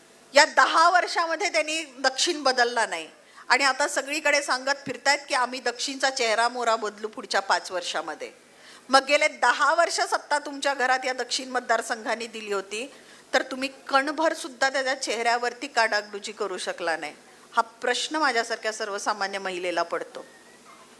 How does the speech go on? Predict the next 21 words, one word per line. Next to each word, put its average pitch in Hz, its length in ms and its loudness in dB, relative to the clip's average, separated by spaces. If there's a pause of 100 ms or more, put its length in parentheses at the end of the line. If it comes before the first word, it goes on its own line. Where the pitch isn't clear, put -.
(1160)
आणि 285 220 6
जर 330 200 6
आपल्याला 339 500 2
असंच 349 340 2
राहायचं 294 360 2
असेल 240 400 -2 (1500)
तर 320 120 8
मग 330 100 2
ह्या 359 160 4
प्रचार 311 500 2
सभा 311 380 2
घेण्यात 311 420 2
सुद्धा 302 240 -2
काही 294 380 -2 (640)
उपयोग 254 380 4
नाही, 220 220 -6 (540)
गाठीभेटी 277 600 2
घेण्यात 320 380 2
सुद्धा 320 180 2
उपयोग 302 380 2
नाही. 185 200 -6